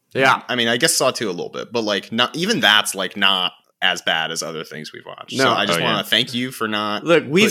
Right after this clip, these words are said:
Speaker 1: seen
Speaker 2: me
Speaker 1: some
Speaker 2: through
Speaker 1: fucked up
Speaker 2: bad
Speaker 1: shit,
Speaker 2: things.
Speaker 1: but, like, I can, I
Speaker 2: <laughs>
Speaker 1: can take apart, like, this was a childhood fear and this is, like, just a pa-, bad decision. Uh, <laughs> like, as a kid,
Speaker 2: <laughs>
Speaker 1: you know? Like, that's
Speaker 3: You're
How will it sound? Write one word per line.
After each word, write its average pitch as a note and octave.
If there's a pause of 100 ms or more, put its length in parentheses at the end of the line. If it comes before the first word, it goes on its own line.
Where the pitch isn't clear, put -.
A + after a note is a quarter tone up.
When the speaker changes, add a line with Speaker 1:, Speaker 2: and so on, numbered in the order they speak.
Speaker 1:
seen A#3+
Speaker 2:
me C4
Speaker 1:
some A3
Speaker 2:
through A#2
Speaker 1:
fucked F3+
up C#3+
Speaker 2:
bad F#2
Speaker 1:
shit, D3
Speaker 2:
things. C#3
Speaker 1:
but, C3+
like, C3+
I C3+
can, D#3+
I C#3+
Speaker 2:
<laughs> -
Speaker 1:
can E3+ (220)
take D3+
apart, B2
like, A2+
this A#2+
was A#2
a A2+
childhood A2
fear A2
and G#2
this G#2+
is, G#2
like, G#2
just G#2
a G2+
pa-, G#2
bad G2
decision. F#2 (320)
Uh, B2+
<laughs> A3
like, D#3+
as B2+
a B2+
kid, A3 (280)
Speaker 2:
<laughs> E3+
Speaker 1:
you C#3
know? B2 (880)
Like, C3+
that's C3+
Speaker 3:
You're G#2+